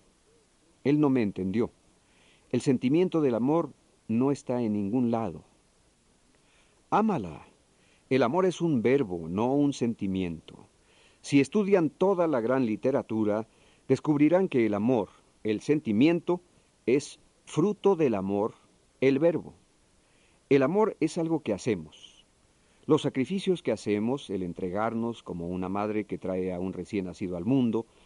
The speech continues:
el amor que ella tiene por esta criatura, por lo que tuvo que pasar para darle vida.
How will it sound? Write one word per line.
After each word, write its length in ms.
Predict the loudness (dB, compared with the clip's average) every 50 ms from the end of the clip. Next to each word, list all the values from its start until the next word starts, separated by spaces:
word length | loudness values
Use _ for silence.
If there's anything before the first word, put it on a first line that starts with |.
| _ _ _ _ _
el 140 | -2 -2
amor 240 | 0 0 -2 -4 -2
que 100 | 0 0
ella 160 | 2 2 2
tiene 280 | 0 2 2 2 2 0
por 200 | 0 -2 0 0
esta 300 | 0 -2 0 -4 -6 -6
criatura, 580 | -4 -4 -4 -4 -4 -2 -2 0 0 0 -2 -2
por 180 | -4 -6 -4
lo 160 | -2 -4 -4
que 120 | -4 -8 -10
tuvo 400 | -8 _ -2 0 2 2 0 0
que 100 | -2 -6
pasar 520 | -4 -4 -8 -6 -4 -4 -4 -4 -4 -6 -10 _ _ _ _ _ _
para 200 | -8 -6 -6 -4
darle 360 | -4 -4 -4 -4 -4 -6 -4
vida. 360 | -2 -2 -2 -2 -6 -12 -18